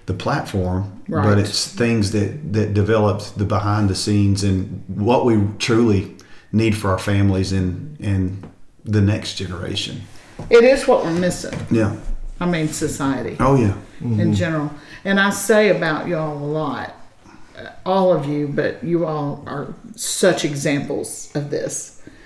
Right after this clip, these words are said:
Speaker 2: that your lives are good
Speaker 1: Mm-hmm.
Speaker 2: and you're not, you don't have divinity degrees.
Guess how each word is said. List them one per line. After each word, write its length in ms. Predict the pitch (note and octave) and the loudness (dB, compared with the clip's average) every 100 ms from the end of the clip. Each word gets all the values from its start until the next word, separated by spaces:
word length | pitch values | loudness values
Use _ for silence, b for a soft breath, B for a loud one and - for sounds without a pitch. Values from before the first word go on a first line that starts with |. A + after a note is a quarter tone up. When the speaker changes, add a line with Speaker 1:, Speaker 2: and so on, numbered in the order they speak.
| b b b - | b b b -4
Speaker 2:
that 360 | D#3+ D3+ - | -2 -2 -4
your 180 | E3+ D#3+ | -2 0
lives 420 | D#3+ E3 A3 - | 0 0 0 0
are 80 | D#3+ | -2
good 640 | C#3+ C#3 F#3 F#3 B2 C#3+ - - - | -2 -4 -2 0 -2 -4 -10 -8 -2
Speaker 1:
Mm-hmm. 240 | G2+ G#2 G2+ B B B B F3 | 2 2 -2 B B B B -4
Speaker 2:
and 160 | E3 | -2
you're 120 | D#3 | 0
not, 520 | D#3+ D#3 D#3 - - - - | 0 0 -2 -4 -14 -20 -10
you 140 | F3 E3 | -2 2
don't 240 | E3+ E3+ | 2 2
have 180 | D#3+ C#3+ | 0 0
divinity 420 | D3+ D3+ C#3 C#3 | 0 0 0 -2
degrees. 640 | C#3 - A2 D#3 - - | -6 -6 -6 -6 -6 -10